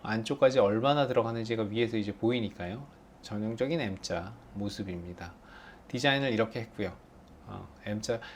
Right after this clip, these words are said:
약간 끝이 올라갑니다. 왜냐면 정면에서 봤을 때 수평이면 살짝 숙이면 얼굴이 구 형태이기 때문에 끝이 살짝 올라가죠. 그래서 우리가 정면에서 봤을 때보다 약간 M자가 남아있는 걸로 보이지만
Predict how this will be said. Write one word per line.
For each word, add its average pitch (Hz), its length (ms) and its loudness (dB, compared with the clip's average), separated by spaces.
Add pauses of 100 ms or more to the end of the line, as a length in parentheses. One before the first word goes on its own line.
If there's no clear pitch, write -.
(180)
약간 214 320 4
끝이 240 220 4
올라갑니다. 123 640 4
왜냐면 127 240 0
정면에서 165 400 8
봤을 170 200 6
때 165 100 10
수평이면 165 680 4 (280)
살짝 208 360 4
숙이면 208 340 8
얼굴이 123 340 8
구 127 220 4
형태이기 156 320 10
때문에 143 200 4
끝이 170 120 2
살짝 196 380 6
올라가죠. 110 580 8 (120)
그래서 127 300 4 (340)
우리가 147 160 2
정면에서 160 420 4
봤을 151 220 0
때보다 147 380 4
약간 127 500 4
M자가 110 400 4
남아있는 117 420 2
걸로 127 180 2
보이지만 117 500 -2